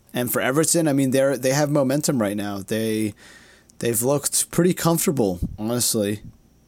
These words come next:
in, um, in all of their wins so far this season. And I think they're sitting, you know, just, just behind all the big boys right now. So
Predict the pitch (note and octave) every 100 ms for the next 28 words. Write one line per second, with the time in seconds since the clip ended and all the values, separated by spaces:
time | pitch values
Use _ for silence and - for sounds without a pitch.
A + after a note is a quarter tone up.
0 | _ - A2 G#2+ G2 G#2 G2 G2 A2 A2+
1 | A2+ A2 G#2+ G2+ B2 - G#2+ F#2 G2+ G2
2 | G2 - G2+ G#2 G#2 - F#2+ G2 F#2+ -
3 | B2 B2 A#2 B2+ A#2 A#2 A2+ A#2 A2+ _
4 | - - _ _ _ _ _ - A#2 G#2+
5 | G#2 - - B2+ - C#3 C3+ - C3 C3
6 | B2+ A#2 A#2+ A#2 B2+ A#2 A#2 G2 G2 F#2+
7 | G2+ G2+ G2 - G2 F#2+ G2